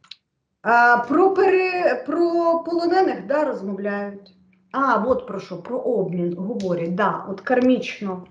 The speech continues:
е, говорять. А, от чому мир-, мирові у них перемовини, я зрозуміла. Вони говорять про полонених, це правда. Говорять про полонених, да. Списки пишуть. Через місяць може бути повернення якесь.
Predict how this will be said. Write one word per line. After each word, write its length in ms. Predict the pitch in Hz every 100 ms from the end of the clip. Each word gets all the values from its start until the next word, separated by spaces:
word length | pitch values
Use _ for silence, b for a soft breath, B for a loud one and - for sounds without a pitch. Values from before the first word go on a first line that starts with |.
| b b b b 202
е, 380 | 202 202 196 196
говорять. 800 | 208 269 262 220 220 - - -
А, 340 | 233 240 202 202
от 200 | 277 -
чому 240 | 254 233
мир-, 400 | 226 226 220 208
мирові 600 | 196 208 226 214 208 202
у 80 | 185
них 280 | 190 180 -
перемовини, 540 | 196 185 185 175 175
я 80 | 185
зрозуміла. 440 | 190 202 208 190 185
Вони 200 | 220 254
говорять 460 | 240 254 262 -
про 160 | - 233
полонених, 580 | 233 233 190 180 190 -
це 100 | 320
правда. 480 | - 294 285 220 - - - _ _ _ _ _
Говорять 640 | 151 262 233 233 220 208
про 100 | 190
полонених, 600 | 190 190 185 180 175 - - - -
да. 480 | 208 220 226 220 - b b b -
Списки 600 | - - 277 285 - 214
пишуть. 680 | - 233 226 214 - - _ _ _ _ _ _ - _ _ -
Через 320 | 247 233 226
місяць 380 | 247 - 214 214
може 260 | 220 208
бути 260 | 196 214 208
повернення 640 | - 202 202 196 190 196 190
якесь. 680 | 196 196 202 196 - -